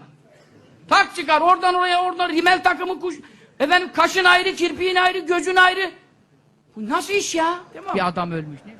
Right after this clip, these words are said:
Hani eskiden bizim ihvan öyle derdi. Akşam yaklaşırdı, biz çocuktuk tabii, yaşlı ihvanlar gelirdiler. "Ağaçları diktiniz mi arkadaşlar?" derdiler. Herkes ağaç dikme.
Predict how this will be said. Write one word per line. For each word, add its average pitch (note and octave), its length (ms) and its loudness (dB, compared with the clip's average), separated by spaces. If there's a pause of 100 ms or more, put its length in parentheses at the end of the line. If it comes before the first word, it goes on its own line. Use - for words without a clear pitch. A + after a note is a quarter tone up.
(400)
Hani A#3 180 0
eskiden B3+ 520 0
bizim C4+ 220 -2
ihvan C4+ 320 0
öyle C4+ 280 4
derdi. G3 380 -2 (500)
Akşam B3+ 400 0
yaklaşırdı, C4 600 -4
biz C4 120 -6
çocuktuk B3 500 -2
tabii, A3+ 240 -2
yaşlı A3 420 -2
ihvanlar G3+ 480 -6
gelirdiler. G#3 560 -6 (400)
"Ağaçları G#3+ 540 2
diktiniz A#3 420 -4
mi A#3+ 120 0
arkadaşlar?" F#3 680 -2
derdiler. D#3+ 360 -10 (880)
Herkes C4 380 2
ağaç C4 320 2
dikme. G#3 360 -4